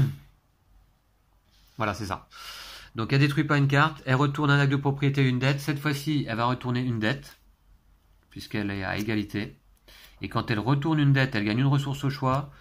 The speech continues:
plus ici, euh, une vertu. Voilà. Et une ressource au choix. Je vais lui donner également une pierre. Waouh, c'est chaud, hein, quand même. Et donc, on va résoudre sa collision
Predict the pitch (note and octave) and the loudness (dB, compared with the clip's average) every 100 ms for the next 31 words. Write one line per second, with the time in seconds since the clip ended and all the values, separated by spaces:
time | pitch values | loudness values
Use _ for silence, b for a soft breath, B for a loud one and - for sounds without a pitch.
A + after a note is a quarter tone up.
0 | B _ - C3 - C3+ - C#3+ D3 - | B _ -6 -6 -4 -6 -2 0 0 -4
1 | - - _ - A2 A2+ G#2 G2+ G2+ B2+ | -16 -20 _ -18 -10 -4 -2 -2 -4 -6
2 | - A2+ - - _ _ _ _ _ - | -8 -12 -18 -20 _ _ _ _ _ -12
3 | G2 F2 - _ _ _ _ _ _ _ | -10 -10 -14 _ _ _ _ _ _ _
4 | _ _ _ _ - B B B B B | _ _ _ _ -20 B B B B B
5 | B B B2+ C3 B2+ C3+ C#3+ C#3 C3+ - | B B 0 0 2 -2 -6 -8 -8 -8
6 | G#2+ F#2 G2+ F#2+ G#2 A2 A2 G#2 G#2+ A2+ | -10 -10 -10 -8 -6 -4 -4 -4 -4 -6
7 | A#2+ B2+ A2 - E2+ - - _ _ _ | -8 -10 -10 -10 -12 -12 -16 _ _ _
8 | _ b b b b - G2 - - - | _ b b b b -8 -6 -6 -12 -16
9 | - - - - E2 E2+ _ _ _ _ | -14 -14 -12 -14 -14 -16 _ _ _ _
10 | _ _ _ _ _ _ _ _ _ _ | _ _ _ _ _ _ _ _ _ _
11 | B B B B B C3+ C#3+ D3 C#3 C#3 | B B B B B 0 2 2 0 2
12 | C3+ C#3 C#3+ C#3 C#3 G#2 - - _ _ | 4 6 6 6 4 2 -2 -12 _ _
13 | - - A#2+ G#2+ G#2 G2+ G2 F#2+ - D3 | -16 -6 0 2 4 4 2 0 0 2
14 | C#3 C3 C3 A#2+ G#2 | 4 4 2 0 -4